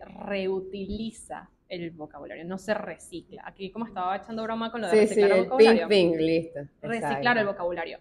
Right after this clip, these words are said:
Speaker 1: ¿En qué sentido? No, la mejor forma no es poner una lista de palabras y empezar, "Ay, esto", no.
Speaker 2: No.
Speaker 1: Sino de todo lo que tú,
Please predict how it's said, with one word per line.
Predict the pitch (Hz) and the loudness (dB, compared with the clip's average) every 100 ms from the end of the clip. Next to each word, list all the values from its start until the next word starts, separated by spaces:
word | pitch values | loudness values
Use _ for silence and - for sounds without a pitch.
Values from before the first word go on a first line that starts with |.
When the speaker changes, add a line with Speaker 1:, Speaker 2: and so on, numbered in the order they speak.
| _ | _
Speaker 1:
¿En | 233 226 | -8 -6
qué | 226 | -4
sentido? | 226 240 247 254 180 160 - - | -4 -2 -2 -2 -2 -4 -10 -4
No, | 226 240 247 254 254 - | 2 4 4 2 -2 -12
la | 226 240 | -6 -4
mejor | 240 240 | -2 -2
forma | 285 285 294 | -2 0 0
no | 214 | -2
es | 202 | -4
poner | - 220 220 214 _ | -8 -6 -6 -8 _
una | 202 196 190 | -10 -8 -6
lista | 190 196 196 220 | -8 -10 -8 -6
de | 208 | -4
palabras | 180 190 214 240 214 | -2 0 0 0 -6
y | |
empezar, | 175 180 175 175 | -10 -12 -8 -6
"Ay, | 180 180 175 185 | -4 -4 -4 -4
esto", | 208 208 - 220 220 214 214 - _ _ | -4 -6 -10 -6 -4 -4 -8 -20 _ _
no. | 190 180 151 - - | -12 -12 -12 -14 -6
Speaker 2:
No. | 151 135 | -4 -4
Speaker 1:
Sino | - - 226 226 220 226 196 | -8 -4 0 0 0 -2 -4
de | 226 | -6
todo | 220 247 254 | -4 -2 0
lo | 311 330 | 0 -4
que | 233 | -8
tú, | - 220 233 254 269 254 190 165 | -10 -8 -4 -4 -2 -4 -4 -8